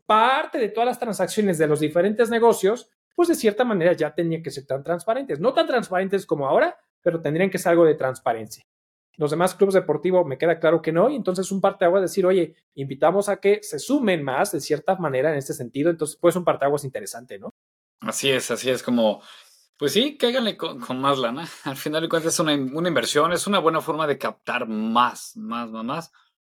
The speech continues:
Speaker 2: pero lleva de la mano esa parte de la transparencia, ¿no?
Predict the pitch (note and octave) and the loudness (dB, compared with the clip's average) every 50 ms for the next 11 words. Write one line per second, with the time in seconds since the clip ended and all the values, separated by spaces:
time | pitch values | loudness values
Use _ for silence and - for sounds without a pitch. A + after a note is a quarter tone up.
0 | _ _ - F3 F#3 F#3+ F3+ D3+ C#3+ D3 C#3+ D3+ C#3+ B2+ A#2+ A#2+ B2 C3 C3+ C#3 | _ _ 2 2 2 2 2 0 0 2 2 4 2 2 0 0 -2 -2 -2 -2
1 | C3+ C#3 C#3+ C#3+ - _ _ - B2 A#2+ B2 A#2 A#2+ - - B2 G#2 G2+ - - | -2 -2 -4 -6 -10 _ _ -16 -12 -12 -8 -8 -6 -2 -2 -2 -2 -2 -6 -10
2 | - - - - G2+ G2+ A2 - F2+ F2 G2+ A#2+ C#3 C#3 | -20 -18 -16 -16 -16 -16 -16 -20 -20 -20 -16 -16 -16 -16